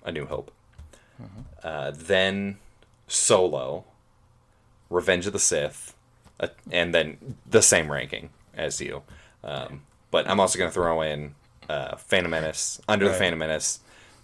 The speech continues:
Speaker 1: Uh, we're gonna do Star Wars Holiday Special, then, uh, Ewoks Battle for Endor, then Ewoks Caravan of Courage,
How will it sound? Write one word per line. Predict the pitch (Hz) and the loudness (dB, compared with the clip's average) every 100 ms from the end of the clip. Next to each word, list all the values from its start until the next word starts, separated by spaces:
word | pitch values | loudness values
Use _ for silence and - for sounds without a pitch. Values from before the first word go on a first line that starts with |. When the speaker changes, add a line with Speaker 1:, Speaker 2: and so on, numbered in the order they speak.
| - | -6
Speaker 1:
Uh, | 80 76 71 71 | -4 -2 -2 -4
we're | 82 | -6
gonna | 80 73 | -8 -6
do | 76 76 73 | -6 -4 -6
Star | 73 90 | 0 0
Wars | 78 78 | 0 0
Holiday | 82 85 | 0 0
Special, | 82 85 85 85 82 - _ - - _ _ _ - | -2 -4 -4 -6 -8 -14 _ -20 -20 _ _ _ -8
then, | 80 78 73 71 69 - | -6 -6 -6 -8 -10 -10
uh, | 78 67 60 - | -10 -8 -10 -10
Ewoks | 85 80 78 71 - - | -8 -2 -2 -2 -6 -2
Battle | 80 73 | -2 -2
for | - | -6
Endor, | 80 87 90 90 87 _ _ _ _ _ _ _ - | -6 -2 -2 -2 -6 _ _ _ _ _ _ _ -8
then | 82 76 76 76 73 | -6 -6 -10 -12 -12
Ewoks | 85 78 76 65 - - | -12 -8 -8 -10 -12 -10
Caravan | - 80 76 73 | -4 -4 -4 -8
of | - | -4
Courage, | 82 82 82 - - | -2 0 -2 -8 -12